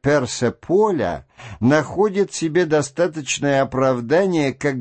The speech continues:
греческая месть за то, что Ксеркс разрушал храмы в Греции и в особенности в Афинах. Совершая это великое дело, Александр,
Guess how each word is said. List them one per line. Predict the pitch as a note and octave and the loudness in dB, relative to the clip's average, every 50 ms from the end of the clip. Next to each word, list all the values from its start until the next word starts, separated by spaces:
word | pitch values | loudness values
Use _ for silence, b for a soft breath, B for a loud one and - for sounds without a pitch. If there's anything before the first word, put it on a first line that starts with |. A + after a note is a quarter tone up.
| A2+ A2 A2+ | -6 -6 -2
греческая | A#2+ D3 D#3 D3+ E3+ G3 A3 G#3+ - - G#3+ G3+ - - - - G3 G3+ G3+ G3+ G#3 | 0 2 4 4 4 2 2 -2 -2 -2 -2 -2 -2 -4 -4 0 2 2 4 4 2
месть | G3+ F#3 D3 C3+ C#3 C#3+ C#3+ C#3+ C#3+ C#3+ C#3 - - - - - | 2 2 2 2 4 4 4 2 2 0 -2 -6 -12 -14 -8 -4
за | C3+ B2+ B2+ C#3+ C3+ | 0 2 2 2 0
то, | - - D3+ D3 C3+ | 0 0 0 0 0
что | - - - B2 A2 | -2 -2 -2 -2 -2
Ксеркс | - - - - - - - A#2+ C#3 E3 G3 G3+ F#3+ - - - - - - B B B B B | -2 -4 -8 -8 -6 -4 -2 0 2 2 2 0 -2 -6 -8 -8 -8 -10 -10 B B B B B
разрушал | C3 C#3+ E3 F#3+ G#3 G3 D#3+ F3+ F#3 F#3 F#3 E3 - - E3 E3 D#3+ C3+ A#2+ | 2 2 4 4 2 2 2 2 2 2 2 2 2 0 2 2 2 2 0
храмы | G#2 G#2+ - C3 B2+ B2+ C3+ D3 E3 F#3+ G#3 G#3+ G#3+ A3 G#3+ | -4 -4 -2 -2 0 0 2 2 2 2 0 -2 -2 -4 -4
в | F#3 C#3 G#2+ F#2+ | -6 -6 -8 -4
Греции | F#2 A#2+ C3 B2+ B2+ B2+ B2+ A#2+ - - - - B2+ C3 C3 C3 B2+ B2 B B B B | -2 0 2 4 4 4 2 0 -2 -6 -8 -4 0 2 2 2 2 0 B B B B
и | B2+ D3 D3 | 4 4 4
в | C3 C3+ | 4 2
особенности | B2 - - E3 F#3 F#3 G3+ G3+ G#3 G3 - - - G#2+ | 0 -2 -4 -6 -6 -4 -4 -4 -4 -4 -4 -4 -2 -2
в | F2+ F2 | 0 0
Афинах. | F2 - - F2+ F#2 F2+ F#2+ G2 F#2+ - - - _ _ _ _ _ _ _ _ _ _ b b b b b | -2 -2 -4 -4 -2 0 0 0 -2 -4 -10 -20 _ _ _ _ _ _ _ _ _ _ b b b b b
Совершая | b - C3+ C3 C3+ D3 C#3 B2+ - - - D3 E3 F3 E3 D#3 D3 C#3 - | b 2 2 4 4 4 2 0 -2 -2 0 2 2 4 2 2 0 0 -2
это | - - B2+ B2 B2+ B2 | -2 -4 -4 -2 -2 -2
великое | A2 A2+ A2+ B2 C#3 C3 - A#2 G#2 G2+ G2 | -2 -2 -2 -2 -2 -2 -2 -2 0 0 0
дело, | F2 F#2+ C3 D3+ D#3+ C3 F2 - _ _ _ _ _ b b b b | 0 0 0 0 0 -2 -4 -8 _ _ _ _ _ b b b b
Александр, | B2 C3+ C#3 D3 C3+ - - - E3 F3 F#3+ F#3+ F3+ C#3 G#2+ G2 C#2 - | 2 2 4 2 0 0 -2 0 2 2 2 2 0 -2 -4 -8 -10 -12